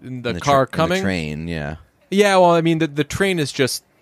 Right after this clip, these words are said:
Speaker 1: such a suspenseful scene that you're like, at some point, a door's gonna open and something's gonna jump out or whatever.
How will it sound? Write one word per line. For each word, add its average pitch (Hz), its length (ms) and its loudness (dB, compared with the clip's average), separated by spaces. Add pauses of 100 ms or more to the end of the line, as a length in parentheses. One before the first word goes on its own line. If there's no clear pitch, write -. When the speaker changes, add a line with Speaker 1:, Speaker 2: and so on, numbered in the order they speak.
Speaker 1:
such - 320 0
a - 20 -2
suspenseful 117 640 0
scene 101 340 -2
that 95 80 -2
you're 92 220 0
like, 87 320 -4
at - 140 -6
some 123 240 0
point, 107 320 2
a 104 80 -2
door's 98 300 0
gonna 98 180 0
open 90 520 0
and 98 120 -6
something's 92 340 -4
gonna 87 320 -4
jump 95 300 -6
out 92 140 0
or 90 40 0
whatever. 71 300 -4